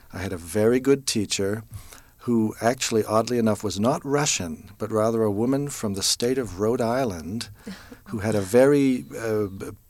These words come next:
bad Russian accent. That is, her speech in Russian was, had a heavy American accent, but she was such a good teacher that I said,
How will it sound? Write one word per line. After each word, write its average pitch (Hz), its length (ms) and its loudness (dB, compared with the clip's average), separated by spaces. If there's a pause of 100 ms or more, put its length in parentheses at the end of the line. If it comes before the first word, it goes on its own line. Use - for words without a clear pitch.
(100)
bad 120 500 0
Russian 104 340 0
accent. 107 480 -4
That 98 100 0
is, 95 140 -4
her 110 100 0
speech - 400 0
in 104 120 0
Russian 110 320 2
was, 95 140 -2
had 101 140 -2
a 95 40 -4
heavy 110 400 0
American 113 520 0
accent, 95 420 -2
but 95 140 -6
she - 120 0
was 107 180 0
such - 340 -2
a 180 60 -4
good 156 300 -4
teacher 92 440 -4 (520)
that 101 100 -4
I 98 100 0
said, 101 220 0